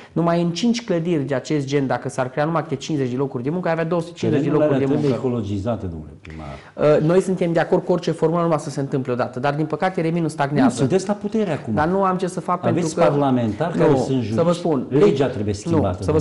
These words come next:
Speaker 2: domnule.
Speaker 1: spun, nu, nu. Aici este o chestie în România, poți schimba și legea și nu rezolvi nimic. Deci să vă spun unde e situația, uh, aș putea să facem o emisiune. Eu m-am, uh, mai mult de trei ani de zile am umblat, uh,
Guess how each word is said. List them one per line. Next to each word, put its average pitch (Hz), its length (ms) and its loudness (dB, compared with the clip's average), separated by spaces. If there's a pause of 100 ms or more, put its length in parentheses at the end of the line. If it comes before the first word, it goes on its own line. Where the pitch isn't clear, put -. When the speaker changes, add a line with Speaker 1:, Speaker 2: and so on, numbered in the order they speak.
Speaker 2:
domnule. 147 220 0
Speaker 1:
spun, 156 120 2
nu, - 120 -2 (100)
nu. 143 180 -4
Aici 165 220 -4
este 190 260 0
o 175 180 4
chestie 180 420 -4
în 170 60 0
România, 165 360 0
poți 190 180 0
schimba 180 260 -2
și 165 120 -8
legea 160 200 -2
și 139 60 -6
nu 165 60 -6
rezolvi 147 240 0
nimic. 139 260 -4 (500)
Deci 139 100 0
să 143 60 0
vă 147 60 4
spun 147 160 0
unde 185 160 2
e 160 40 2
situația, 156 520 0 (220)
uh, 143 80 0
aș 143 100 -2
putea - 160 -2
să 185 120 -10
facem 180 280 -4
o 175 60 0
emisiune. 160 440 -2
Eu 156 160 0
m-am, 180 240 0
uh, 160 220 2 (440)
mai 135 120 2
mult 175 160 2
de 185 60 4
trei 190 240 0
ani 175 140 2
de 156 80 0
zile 165 220 0
am 156 120 2
umblat, 151 580 2 (220)
uh, 156 120 4